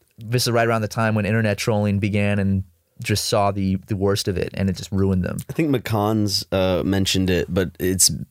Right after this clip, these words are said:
Speaker 2: apparently it's said in the documentary where, like, Chris Chan's life was written and directed by the trolls, essentially.
Speaker 1: Yeah.
Speaker 2: And
Speaker 1: Yeah,
Speaker 2: it's,
Speaker 1: no,
Speaker 2: like,
Speaker 1: one hundred percent,
Speaker 2: it's
Speaker 1: because
Speaker 2: super sad.
Speaker 1: everything
Speaker 2: 'Cause his reality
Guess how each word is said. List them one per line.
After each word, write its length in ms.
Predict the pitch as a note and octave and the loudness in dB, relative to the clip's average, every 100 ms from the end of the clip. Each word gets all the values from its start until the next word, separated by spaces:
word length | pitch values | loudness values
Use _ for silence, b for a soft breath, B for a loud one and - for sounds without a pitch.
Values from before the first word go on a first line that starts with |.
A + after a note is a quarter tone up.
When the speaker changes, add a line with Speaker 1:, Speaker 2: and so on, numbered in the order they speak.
| - _ - | -18 _ -10
Speaker 2:
apparently 380 | - A2 G2+ G2+ | -2 0 2 0
it's 120 | - | 0
said 140 | G2 | 0
in 60 | F#2+ | 2
the 60 | F2+ | 2
documentary 760 | F#2 F#2 F2+ F2 F#2 F2 D2+ | 2 2 0 0 2 2 0
where, 240 | E2+ F2 F2+ | -2 0 0
like, 400 | E2+ E2 - - - - _ | 2 -2 -6 -20 -20 -20 _
Chris 640 | - - G2+ - - - - - | -8 -2 0 2 2 0 -6 -6
Chan's 380 | - F#2 F2+ | -2 2 0
life 540 | E2 E2+ F2 F2 - - | 0 2 2 2 -2 -12
was 240 | D2+ E2+ D#2+ | -4 0 0
written 260 | F2 E2 | 0 2
and 140 | F2+ F2 | 2 2
directed 460 | E2 E2 F2 E2+ | 2 0 0 -2
by 140 | D2+ D#2+ | -2 -2
the 80 | D2+ | -2
trolls, 500 | - D#2+ D#2 D2 C#2+ | -2 0 0 -2 -2
essentially. 520 | - B1+ - - B2 | -2 -2 -6 -6 -2
Speaker 1:
Yeah. 160 | A2+ G#2 - b b b | -2 -2 -10 b b b
Speaker 2:
And 100 | - | -4
Speaker 1:
Yeah, 80 | F#3+ | 0
Speaker 2:
it's, 60 | F3+ | 2
Speaker 1:
no, 60 | |
Speaker 2:
like, 60 | G3+ | 0
Speaker 1:
one 60 | F#3 | 0
hundred 120 | G3+ | -2
percent, 200 | G3 F3+ | -2 0
Speaker 2:
it's 60 | - | 0
Speaker 1:
because 80 | F3 | 0
Speaker 2:
super 260 | B2 G#2+ | 0 0
sad. 420 | - G2 F#2 B1+ - | 0 2 2 -2 0
Speaker 1:
everything 480 | F3+ G3+ G3+ A3+ A3 | 0 0 -2 -2 0
Speaker 2:
'Cause 100 | G#2+ | 2
his 180 | D#3+ C#3+ | 2 0
reality 640 | C3 A2+ A#2+ G#2+ F#2 E2 | 0 2 0 0 -2 -2